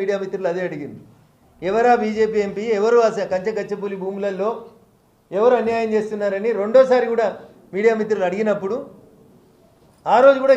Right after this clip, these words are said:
కేటీఆర్ గారు మాట దాటేసుకుంటూనే పోయిండ్రు. ఏమన్నారు, మళ్ళీ చెప్తాను, సందర్భం వచ్చినప్పుడు చెప్తా అని పోయిండ్రు. ఆఖరికి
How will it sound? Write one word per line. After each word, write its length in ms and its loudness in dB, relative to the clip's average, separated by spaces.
కేటీఆర్ 380 2
గారు 200 -2
మాట 120 -2
దాటేసుకుంటూనే 600 -4
పోయిండ్రు. 280 -12
ఏమన్నారు, 360 -4
మళ్ళీ 260 0
చెప్తాను, 300 0
సందర్భం 400 0
వచ్చినప్పుడు 360 -6
చెప్తా 220 -6
అని 160 -10
పోయిండ్రు. 300 -14
ఆఖరికి 360 -6